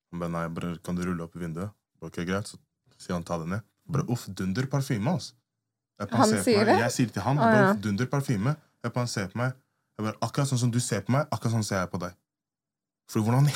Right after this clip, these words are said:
Speaker 1: helvete skal jeg lukte parfymen din i, gjennom bilen? Hvordan i helvete skal du lukte marihuana fra meg?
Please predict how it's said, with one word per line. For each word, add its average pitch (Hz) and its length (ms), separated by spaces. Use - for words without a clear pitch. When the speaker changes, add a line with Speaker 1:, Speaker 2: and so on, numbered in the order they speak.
Speaker 1:
helvete 95 320
skal 110 160
jeg 107 80
lukte 95 140
parfymen 95 380
din 104 140
i, 113 80
gjennom 98 300
bilen? 98 280
Hvordan 110 140
i - 140
helvete 98 280
skal 104 160
du 104 60
lukte 95 180
marihuana 87 400
fra 87 100
meg? 95 140